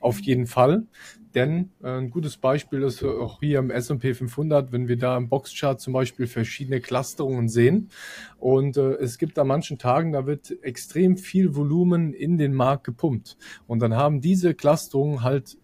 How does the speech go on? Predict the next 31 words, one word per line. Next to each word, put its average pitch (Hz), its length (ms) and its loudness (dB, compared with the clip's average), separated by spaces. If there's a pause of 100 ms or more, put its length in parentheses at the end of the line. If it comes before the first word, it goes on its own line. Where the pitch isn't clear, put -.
(100)
keine 190 400 6
Aussagekraft, 120 1080 0
äh, - 60 -12
w-, 120 840 -8 (580)
normalerweise 139 760 4
haben 139 200 6
sie 190 100 4
eine 190 120 4
Aussagekraft, 185 760 0
wenn 156 280 0
die 156 160 -4
Volumen 156 380 -2
entstehen. 147 500 -4 (420)
Und 123 200 -4
an 127 80 2
manchen 127 340 0
Tagen 127 340 0
haben 147 140 -2
es 135 120 -6
halt 123 120 0
so, 120 220 0
dann 160 100 0
entsteht 123 320 -4
viel 196 220 -4
Volumen, 117 280 2
viel 170 200 -4
Clusterungen 113 720 -4
und 117 220 -8
da 117 280 -2
weniger 113 680 0
Aussagekraft. 107 800 -4